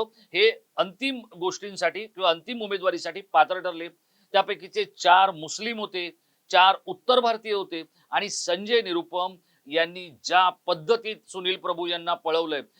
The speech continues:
तिथे एक रमेश कदम नावाचे, रुपेश कदम, माफ करा, रुपेश कदम नावाचे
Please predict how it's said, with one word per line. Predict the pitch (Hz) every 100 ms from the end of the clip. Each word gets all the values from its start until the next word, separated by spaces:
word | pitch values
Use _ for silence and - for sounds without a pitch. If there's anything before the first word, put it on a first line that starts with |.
| _ -
तिथे | 240 302 285
एक | 233
रमेश | 185 214 247 -
कदम | 190 220 226
नावाचे, | 190 175 180 - 202 214 - 165
रुपेश | 240 247 277
कदम, | - 143 113
माफ | 131 139 -
करा, | 190
रुपेश | 220 214 247 247
कदम | - 190 220
नावाचे | 208 175 165 208